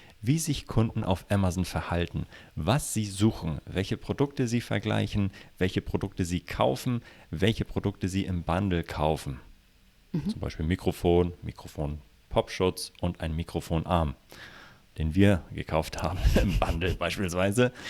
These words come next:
Speaker 1: äh, um diesen Podcast aufzunehmen. Und,
Speaker 2: Wunderschönes
Speaker 1: äh,
Speaker 2: Beispiel.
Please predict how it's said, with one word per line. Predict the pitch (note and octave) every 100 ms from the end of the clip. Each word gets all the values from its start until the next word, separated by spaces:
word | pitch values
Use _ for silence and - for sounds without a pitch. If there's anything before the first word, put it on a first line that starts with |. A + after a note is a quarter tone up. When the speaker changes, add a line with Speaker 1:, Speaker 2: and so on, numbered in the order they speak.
| - - - - - -
Speaker 1:
äh, | G2
um | F#2 F2+ F2
diesen | F2+ G2+
Podcast | G#2 C3+ - G2+ -
aufzunehmen. | D#2 - - D#2 D2 C#2 - -
Und, | F2+ E2+
Speaker 2:
Wunderschönes | E2 - D#3+ D#2+
Speaker 1:
äh, |
Speaker 2:
Beispiel. | D#3 D#3 -